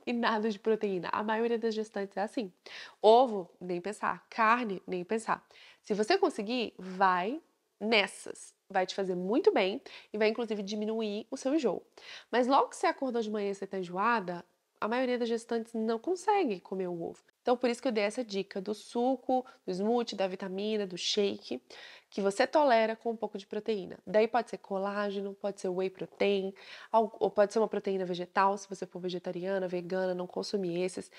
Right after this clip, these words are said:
O que eu mais gosto é colágeno. Explico os motivos também todos lá no programa Mãe Leve. Não tem a ver com enjoo, tem a ver com a gestação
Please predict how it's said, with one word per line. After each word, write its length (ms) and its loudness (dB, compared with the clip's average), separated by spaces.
O 60 -4
que 140 2
eu 60 6
mais 280 2
gosto 480 2
é 160 4
colágeno. 880 0
Explico 420 -4
os 80 0
motivos 320 -4
também 260 -4
todos 260 2
lá 140 0
no 100 -6
programa 320 -4
Mãe 160 -6
Leve. 280 -4
Não 80 -4
tem 120 -6
a 60 -4
ver 100 -6
com 140 -6
enjoo, 460 2
tem 160 2
a 40 2
ver 100 0
com 100 -2
a 20 0
gestação 640 -4